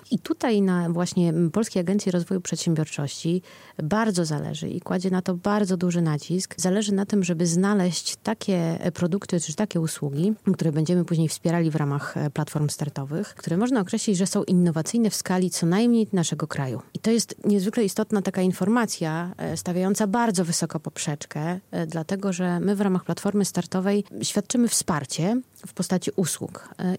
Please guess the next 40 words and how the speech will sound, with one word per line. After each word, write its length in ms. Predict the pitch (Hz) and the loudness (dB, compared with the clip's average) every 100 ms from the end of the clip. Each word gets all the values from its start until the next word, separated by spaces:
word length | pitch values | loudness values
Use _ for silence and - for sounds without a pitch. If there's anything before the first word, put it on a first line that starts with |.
| 285 | 0
i 40 | |
usług 280 | 254 - 180 | 0 0 -4
podstawowych, 640 | 156 - 160 240 220 - | -4 -2 0 2 0 0
i 80 | 160 | -2
dedykowanych 580 | 156 151 160 202 214 - | -2 0 0 2 2 2
startupom 580 | - 165 139 - 170 240 | -2 -2 -2 -2 -2 -2
w 80 | 165 | 2
ramach 240 | 262 254 | 2 2
poddziałania 540 | - 180 175 175 208 185 | 0 -2 0 2 4 4
jeden 240 | 180 170 | 2 2
jeden 240 | 156 147 | 2 2
jeden 300 | 147 139 196 | 0 2 0
Programu 380 | 196 175 170 175 | 0 -2 0 0
Operacyjnego 560 | 165 151 147 147 147 147 | 0 -2 0 0 0 0
Polska 300 | - - 131 | -2 -4 -6
Wschodnia. 420 | - - - 90 - | -8 -10 -10 -10 -6
Ale 120 | 175 | -4
istnieje 340 | 202 254 285 269 - | -2 0 0 -2 -2
komplementarne 800 | 233 214 214 196 196 208 175 147 | 0 4 4 4 4 2 2 2
do 100 | 143 | 2
naszego 420 | 147 - 139 156 | 2 -2 -2 -2
działanie 500 | 160 135 127 135 175 | 0 -2 -2 -2 -2
jeden 260 | 170 175 | 0 2
jeden 240 | 170 160 156 | 2 2 0
dwa, 300 | 143 135 156 | 0 -4 -4
które 300 | - 190 190 165 | -4 -2 -2 0
zapewnia 500 | 170 175 240 240 233 | 0 0 0 0 2
już 280 | 196 208 - - | 2 0 -2 -2
dofinansowanie, 960 | 170 226 226 202 185 175 151 139 - | 0 2 4 4 4 0 -2 -6 -8
wsparcie 420 | - - 269 262 220 | -12 -4 -2 0 2
bezzwrotne 600 | 185 180 156 185 233 233 | 4 2 2 0 0 2
na 140 | 190 | 4
dalszy 400 | 175 262 269 - | 4 2 2 2
rozwój 460 | 170 151 147 202 330 | 2 2 2 0 0
pomysłów 480 | - 202 262 277 214 | 2 2 2 0 0
inkubowanych 520 | 180 156 151 170 165 | -2 -2 -2 0 0
w 40 | |
ramach 240 | 160 160 - | 0 0 -2
platformy 420 | 147 - 147 151 | -6 -4 -4 -4
startowej. 500 | - 131 - 160 | -4 -8 -10 -14